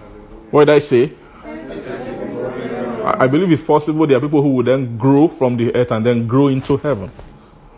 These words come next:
In the new, in the world to come. I believe so,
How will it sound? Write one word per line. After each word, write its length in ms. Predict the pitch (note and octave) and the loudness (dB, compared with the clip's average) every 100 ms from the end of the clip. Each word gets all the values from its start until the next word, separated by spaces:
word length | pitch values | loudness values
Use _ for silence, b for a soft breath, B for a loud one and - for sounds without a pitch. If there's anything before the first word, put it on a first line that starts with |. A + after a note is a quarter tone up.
| - G#3 F#3+ F3+ - - G#3+ A3 - G3 - - - - - | -20 -20 -20 -20 -20 -20 -20 -20 -20 -20 -20 -20 -20 -20 -4
In 180 | A#2 A2+ | -2 2
the 100 | A2+ | 2
new, 360 | A#2+ B2 A#2 - | 2 0 -2 -2
in 100 | A2 | 0
the 80 | |
world 280 | A2+ B2 B2 | 2 2 2
to 100 | G2+ | -4
come. 380 | - F#3 C3+ G#2+ - - - - - - - - - - A2 | -6 -6 -6 -10 -18 -20 -20 -20 -20 -20 -20 -20 -14 -6 -4
I 80 | |
believe 300 | A2+ B2 D#3 | -2 -2 -2
so, 200 | - C3+ | -2 -4